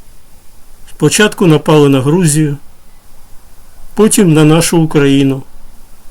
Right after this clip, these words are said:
мирну, квітучу державу. Почали винищувати бомбами і ракетами наші міста і села, вбивати мирних мешканців,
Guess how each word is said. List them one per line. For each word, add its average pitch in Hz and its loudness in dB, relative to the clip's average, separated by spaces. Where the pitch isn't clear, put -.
мирну, 180 4
квітучу 156 -2
державу. 131 -4
Почали 160 2
винищувати 170 4
бомбами 156 4
і 151 4
ракетами 156 2
наші 156 2
міста 156 2
і 156 2
села, 151 2
вбивати 170 4
мирних 170 4
мешканців, 156 0